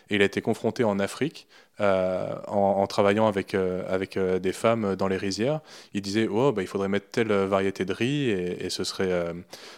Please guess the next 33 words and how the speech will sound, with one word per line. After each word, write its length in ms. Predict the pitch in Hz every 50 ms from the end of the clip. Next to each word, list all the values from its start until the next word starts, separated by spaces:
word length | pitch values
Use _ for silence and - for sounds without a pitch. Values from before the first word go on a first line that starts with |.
| - _ -
euh, 180 | 95 92 90
ce 140 | 87 - 98
serait 140 | - - 104
beaucoup 180 | 92 - -
plus 100 | - -
productif. » 560 | - - 98 95 98 - - 170 - - - - - _
Et, 140 | - 107 98
euh, 140 | 95 92 92
puis 180 | 90 - - 104
là, 140 | 92 107 123
on 80 | 117
mettrait 280 | 101 90 87 - - 110
des, 200 | 110 104 95 92
euh, 480 | 92 90 87 87 87 87 85 87 87 87
des 100 | 87 87
pesticides. 540 | - - - - - 120 - - 160 -
Comme 120 | - 98 95
ça, 140 | - - 107
on 160 | 95 92 90
n'aurait 180 | 92 90 87
pas 140 | 85 - 98
de 60 | 92
problème, 340 | - - 104 104 120 127 120
on 80 | 101 92
serait 160 | - - 92
beaucoup 240 | 87 90 - - -
plus 160 | - - 95
productif 540 | - - 92 92 90 - - 127 - - - -
et 160 | 110 113 110
ce 140 | - - 95
serait 160 | - - 92
très 160 | - - 98
propre. 380 | 90 - - 123 - - -